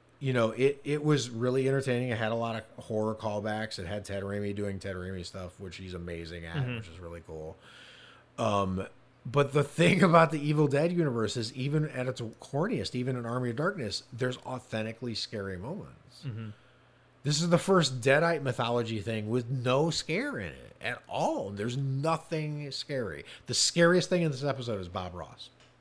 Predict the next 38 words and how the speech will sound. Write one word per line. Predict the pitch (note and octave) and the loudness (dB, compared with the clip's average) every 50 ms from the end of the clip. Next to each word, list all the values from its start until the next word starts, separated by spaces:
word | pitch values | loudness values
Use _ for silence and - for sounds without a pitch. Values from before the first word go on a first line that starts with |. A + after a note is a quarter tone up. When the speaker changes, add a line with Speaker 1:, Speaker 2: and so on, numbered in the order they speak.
| _ _ _ _ _ _ _ - - | _ _ _ _ _ _ _ -8 -4
Speaker 2:
He | D3 D3 | -2 -2
was | A2 F2+ | -2 -2
great. | - - - F#2+ F#2 F#2+ F#2 F2+ - - | -6 -12 -16 -10 -6 -6 -6 -6 -2 0
Their, | B2+ C3 B2+ | 2 2 2
their | A#2+ A#2 D3+ D#3 D3+ | 6 8 10 12 12
Speaker 1:
He | G#3 A#3 | 12 12
was | A#3+ A#3+ - A#3 | 12 12 12 12
Speaker 2:
version | A#3+ A3 B3 B3+ | 12 12 12 12
of, | - | 12
their | C#3+ D3 D#3+ | 12 12 12
Speaker 1:
amazing. | D#3+ C3+ | 12 12
Speaker 2:
version | C#3 C3 B2 A2 A2 | 10 8 6 4 0
of | A2 | 0
Bob | A2 G#2+ G#2+ G2 | 2 2 2 2
Ross, | G#2+ G#2 G2+ F#2+ - - | 2 2 2 0 0 0
yeah. | B2 A#2 G#2 G2+ G2+ F#2 | 0 2 2 2 2 2
He, | F2+ F#3 | 6 6
Speaker 1:
Yeah. | A3+ A#3 - C4 - - - - - | 8 8 6 4 0 -6 -12 -14 -2
Speaker 2:
him, | - C#3+ D3+ C3+ | 0 2 2 2
him | C3 D3 D#3 D#3+ | 2 0 0 0
talking | - - A#2+ A#2+ A#2 - A#2 A2 | 0 0 0 0 0 -2 -6 -8
softly, | - - A2+ G#2 G#2+ - - A#2 | -4 -2 0 0 0 -2 -4 -6
"Okay, | A#2 A#2+ B2+ - - B2 B2 A#2+ | -8 -8 -10 -10 -8 -8 -8 -8
we're | A2 G#2+ | -6 -6
just | G#2+ - - - | -6 -6 -6 -8
gonna | A#2+ A2+ A2+ - - | -10 -12 -12 -14 -12
put | - A#2+ - - | -14 -14 -12 -12
some | - A2+ A2 A2 | -14 -14 -12 -12
of | A2 | -12
this | A2 A2 A2 A2 - - - - - | -12 -12 -12 -14 -16 -20 -20 -20 -20
Speaker 1:
<laughs> | - - - | -20 -2 2
He | A#3+ B3+ | 4 4
was | B3 B3 A#3+ - | 6 6 4 2
Speaker 2:
this | - - | 2 -4
cheese | - - A#3+ | 0 2 4
back | B3 A#3+ - | 4 4 2
there." | - G#3 | 0 -4
Speaker 1:
fantastic. | - A#3+ D4+ - - - - G2+ E2+ | -2 -2 -2 -2 -4 -6 -10 -10 -10